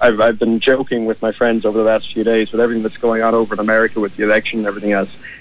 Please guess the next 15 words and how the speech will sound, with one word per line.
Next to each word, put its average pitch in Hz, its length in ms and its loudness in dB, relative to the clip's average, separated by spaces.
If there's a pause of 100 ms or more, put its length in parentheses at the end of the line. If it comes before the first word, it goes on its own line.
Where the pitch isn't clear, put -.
(120)
Isn't 113 160 2
it 107 100 4
nice 120 320 2
to 110 60 -6
not 110 160 2
actually 110 360 -4
be 104 100 -8
paying 107 280 -4
so 110 180 -4
much 107 200 -4
attention 107 440 -4
to 110 60 -8
covid 113 380 2
these - 220 -4
days? 92 300 -4